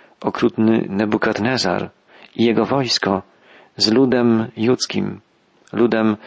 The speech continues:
pierwszego przymierza, kiedy Bóg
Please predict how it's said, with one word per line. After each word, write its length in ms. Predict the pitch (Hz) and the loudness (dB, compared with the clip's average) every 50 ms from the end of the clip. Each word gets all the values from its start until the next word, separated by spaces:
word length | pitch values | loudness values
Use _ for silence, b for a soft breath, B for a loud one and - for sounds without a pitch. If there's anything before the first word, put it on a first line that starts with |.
| B B B _ | B B B _
pierwszego 420 | - - 113 101 - - 107 104 107 | -4 -2 0 0 0 0 0 -2 -2
przymierza, 640 | - - - 101 104 117 135 127 - - - - - _ _ _ _ _ b b b b b b b - | -2 -2 0 0 0 0 0 0 0 -2 -2 -6 -10 _ _ _ _ _ b b b b b b b -4
kiedy 240 | - 110 101 120 | -2 0 0 0
Bóg 340 | 104 98 123 127 127 - B | 2 4 2 2 2 0 B